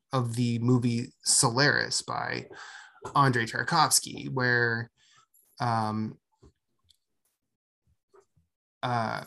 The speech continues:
in which a man is talking to his dead wife, but he's also grappling, like, 'Is this my dead wife, or is this just my composite of her through my memories?' And then,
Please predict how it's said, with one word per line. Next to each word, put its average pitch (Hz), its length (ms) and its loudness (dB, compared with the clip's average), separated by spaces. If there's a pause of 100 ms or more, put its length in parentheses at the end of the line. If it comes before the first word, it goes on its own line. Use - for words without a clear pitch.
(300)
in 139 160 8
which 131 200 6
a 143 100 4
man 135 300 6
is 123 120 0
talking 135 440 2
to 127 160 -2
his 117 180 -2
dead 120 220 -4
wife, 120 440 2
but 135 120 -2
he's 135 160 4
also 143 320 4
grappling, 127 600 0
like, 120 200 -4 (100)
'Is 135 220 4
this 139 240 4
my 135 160 2
dead 131 280 2
wife, 131 320 -2
or 139 140 0
is 131 220 4
this 131 240 2
just 135 200 0
my 127 180 0
composite 131 840 0
of 131 180 -2
her 131 260 2
through 131 340 2
my 113 160 0
memories?' 123 760 0 (600)
And 139 220 8
then, 127 200 4